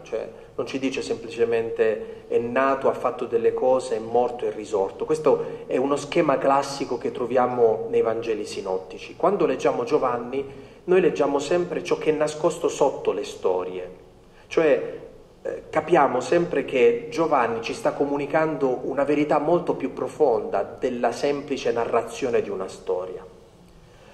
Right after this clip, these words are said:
Questo fa sì che ogni versetto del Vangelo di Giovanni è intenso.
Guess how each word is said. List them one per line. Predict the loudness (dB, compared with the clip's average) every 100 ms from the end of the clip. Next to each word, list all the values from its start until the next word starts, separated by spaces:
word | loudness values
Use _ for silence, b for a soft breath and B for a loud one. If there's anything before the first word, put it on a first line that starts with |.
| B
Questo | 2 4 4
fa | 2 0
sì | 0 -4 0
che | 4 4 6
ogni | 4 6
versetto | 4 2 2 2 4 4 2
del | -2 0
Vangelo | 0 2 2 2
di | 2
Giovanni | 0 0 2 0 -4 -6 0
è | 2
intenso. | 2 0 0 2 0 -6 -8 -8